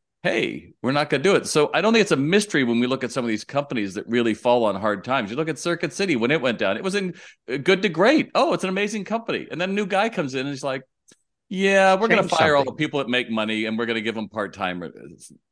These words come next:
Speaker 1: And it doesn't matter. The merchandise can sell itself. And they were gone within three, three, um,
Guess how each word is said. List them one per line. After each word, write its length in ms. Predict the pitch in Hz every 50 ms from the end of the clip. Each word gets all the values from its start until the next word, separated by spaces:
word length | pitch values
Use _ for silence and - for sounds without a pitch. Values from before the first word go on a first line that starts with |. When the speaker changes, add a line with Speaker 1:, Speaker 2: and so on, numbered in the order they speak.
| _ _ -
Speaker 1:
And 260 | 113 113 110 110 107
it 100 | 104 110
doesn't 280 | - 139 120 123 117 87
matter. 320 | 98 98 95 92 82 85
The 40 | 90
merchandise 560 | 92 110 131 135 135 - 113 107 107 104 101
can 140 | - - 98
sell 240 | 90 - 107 95 90
itself. 480 | 80 - - - 85 69 58 - - _ _ _ _ -
And 200 | 101 107 113 110
they 100 | 151 185
were 100 | 202 165
gone 260 | 123 - 110 110 117
within 240 | 123 131 131 135 135
three, 560 | - - - 160 170 180 196 196 196 240 - _ _ _ _ _ _ _ _ _ _ -
three, 440 | - 147 156 170 190 202 208 196 -
um, 500 | - 147 147 147 143 143 147 147 143 139